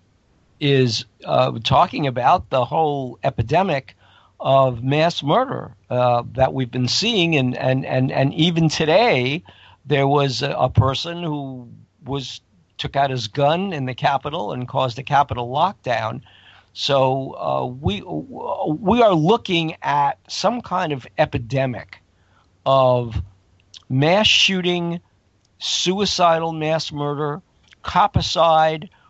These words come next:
uh, suicide by cop, and it is, um, a question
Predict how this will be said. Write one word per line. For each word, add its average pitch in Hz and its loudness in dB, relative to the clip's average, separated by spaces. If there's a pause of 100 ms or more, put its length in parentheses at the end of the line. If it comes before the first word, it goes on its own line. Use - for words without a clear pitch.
(160)
uh, 69 -2 (260)
suicide 151 0
by 143 2
cop, 147 0 (460)
and 156 -2
it 170 -6
is, 165 -2
um, 143 -2 (220)
a 156 2
question 147 0